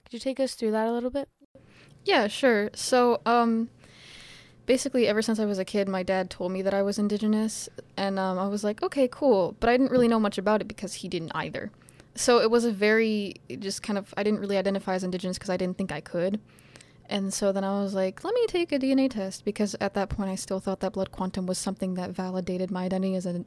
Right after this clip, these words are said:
Speaker 2: as an indigenous person. And it came back as essentially one-eighth.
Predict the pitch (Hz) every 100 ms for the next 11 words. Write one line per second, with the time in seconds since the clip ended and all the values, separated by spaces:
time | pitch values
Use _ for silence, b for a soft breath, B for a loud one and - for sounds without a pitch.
0 | - 185 190 185 185 190 185 - 254 311
1 | 339 - B B B B B B - 240
2 | 240 233 254 240 233 233 208 226 220 226
3 | 196 - 175 -